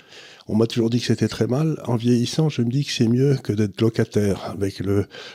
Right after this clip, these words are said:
le bail qui est détenu par l'État. Tu vois ce que je veux dire ? J'ai, j'ai peut-être plus confiance en un propriétaire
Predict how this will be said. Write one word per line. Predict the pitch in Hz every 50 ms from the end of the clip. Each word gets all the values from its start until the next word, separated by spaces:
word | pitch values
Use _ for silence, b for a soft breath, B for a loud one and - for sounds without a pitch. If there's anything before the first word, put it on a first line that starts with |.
| B -
le | 107 110
bail | 98 117 123 131 123 123
qui | 123 -
est | 98
détenu | 95 107 104 - 117 117 113
par | - 104 110
l'État. | 110 107 104 - 104 101 101
Tu | - -
vois | 101 101
ce | -
que | -
je | 98
veux | 107
dire ? | 117 120 120
J'ai, | - 113 107
j'ai | - - - 110
peut-être | - 147 131 -
plus | - 160 139
confiance | - - 147 147 - - 139 127 113
en | 113 113
un | 120
propriétaire | - - 139 127 123 - 127 113 123 98 143 131 131 - 135 - - -